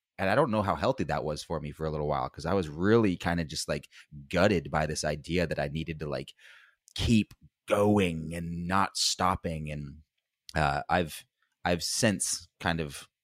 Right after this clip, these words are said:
collected myself and gone easy,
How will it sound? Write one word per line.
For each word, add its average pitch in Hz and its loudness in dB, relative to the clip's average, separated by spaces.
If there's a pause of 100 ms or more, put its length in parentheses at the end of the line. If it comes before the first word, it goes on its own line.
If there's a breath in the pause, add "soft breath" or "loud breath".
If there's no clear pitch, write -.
(260)
collected 87 -2
myself 76 -2
and 76 -6 (680)
gone 80 0
easy, 76 -8